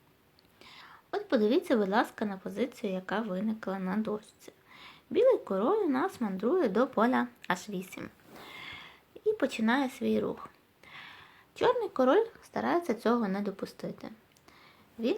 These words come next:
стає на клітиночку навпроти короля.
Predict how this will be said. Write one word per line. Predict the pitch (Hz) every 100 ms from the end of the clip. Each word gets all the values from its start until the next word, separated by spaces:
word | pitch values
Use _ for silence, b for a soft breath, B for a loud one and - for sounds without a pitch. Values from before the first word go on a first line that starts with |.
| 466
стає | - 190 196 262 381 -
на | 196 - - -
клітиночку | 175 - 233 320 - - - - _ -
навпроти | 185 269 - _ - 170 214 233
короля. | - 190 185 180 -